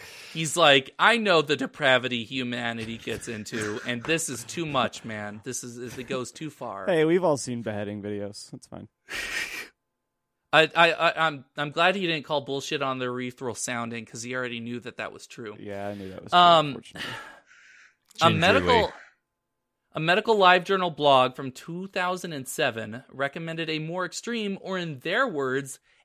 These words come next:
Speaker 1: advanced form of figging, which involved fermenting the carved ginger root in a plastic bag in the refrigerator for several
Speaker 2: Get
Speaker 1: days.
Speaker 2: fucked.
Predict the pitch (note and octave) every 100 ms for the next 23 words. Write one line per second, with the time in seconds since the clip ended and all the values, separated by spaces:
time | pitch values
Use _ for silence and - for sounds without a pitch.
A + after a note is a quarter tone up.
0 | - F3 D3 A2+ A#2+ D3+ E3 A2+ C3+ -
1 | - - _ _ _ _ _ _ F3+ E3+
2 | D#3+ - D3 C#3 - A#3 F3+ C#3 C3 D3
3 | _ - F3+ - F#3 E3 F3+ F3 E3 _
4 | G#3 G#3+ G3 A#3+ D4 E4 D#4 A#3+ G#3 -
5 | B3 C4+ C4 F#3 C#3 A3+ D4+ C#4+ E3+ D3+
6 | D#3 - F3 D#3+ - G3+ C4 - G3 -
7 | D#3+ D3 C#3+ C#3+ - E3 D#3+ D#3 C#3+ D3
8 | - C#4 G#3+ D3 C#3 C#3+ C#3+ E3+ - C#3
9 | C3 F#3+ A3+ G#3 A2+ G2 G#2+ - - D#3
10 | F3+ F#3+ C3+ - - -